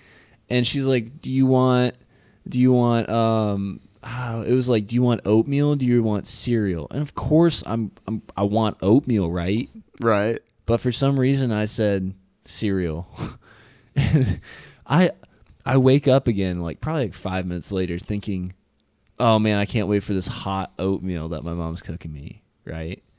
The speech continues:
Speaker 2: Right.
Speaker 1: I go down the stairs and there's cereal. There's, like, a bowl of cereal sitting on my, at my place. I'm like, "I told you I wanted oatmeal." And she's like, "No, you didn't." I'm like, "Yeah, I did." She's like, "No, you said,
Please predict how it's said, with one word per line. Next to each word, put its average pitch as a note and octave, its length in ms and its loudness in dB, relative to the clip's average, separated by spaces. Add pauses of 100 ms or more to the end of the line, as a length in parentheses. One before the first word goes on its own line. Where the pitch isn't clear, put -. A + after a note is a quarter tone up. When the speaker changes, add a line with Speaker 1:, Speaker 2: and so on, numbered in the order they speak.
(100)
Speaker 2:
Right. A2 340 2
Speaker 1:
I G#2 60 -2
go A2+ 180 4
down A#2 120 4
the A2+ 60 0
stairs G#2+ 540 0
and G#2 220 -4
there's G2 180 -2
cereal. G2+ 800 -2
There's, G2 180 -4
like, G2 240 -6 (200)
a F#2+ 60 -4
bowl G2+ 280 2
of A2+ 80 0
cereal A2+ 440 0
sitting G#2 380 -4
on G2 120 -2
my, F#2 180 -4 (200)
at F#2 140 -6
my F#2 140 -6
place. E2 420 -6
I'm A#2 120 -8
like, G2 280 -6 (960)
"I A#2 80 0
told C#3+ 280 2
you C#3 100 6
I B2+ 40 6
wanted A#2+ 380 2
oatmeal." G#2 380 0
And F#2+ 100 -8
she's B2 160 -14
like, - 120 -10
"No, G#2 100 -8
you D3 160 -8
didn't." - 420 -10 (140)
I'm B2 140 -8
like, A#2 160 -8 (1040)
"Yeah, A2 380 0
I C3 140 2
did." G2+ 560 -2 (360)
She's A#2+ 240 -8
like, B2 120 0
"No, C#3 120 0
you B2 140 0
said, B2 260 -4